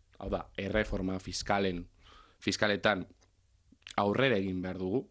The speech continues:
gehien daukana gehiago ordaintzeko, eta gero, gastuen esparruan ere eragin egin behar da.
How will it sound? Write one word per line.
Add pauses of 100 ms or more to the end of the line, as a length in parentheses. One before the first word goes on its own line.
(140)
gehien
daukana
gehiago
ordaintzeko, (1080)
eta
gero, (760)
gastuen
esparruan
ere
eragin
egin
behar
da.